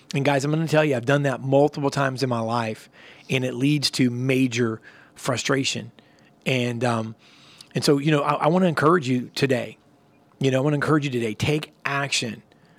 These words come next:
Think about this as, as a race, right? And they're, all the runners won, but only one of them receives the prize.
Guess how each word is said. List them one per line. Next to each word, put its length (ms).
Think 160
about 220
this 200
as, 240
as 180
a 80
race, 380
right? 180
And 60
they're, 120
all 320
the 120
runners 440
won, 480
but 100
only 180
one 220
of 80
them 120
receives 520
the 80
prize. 540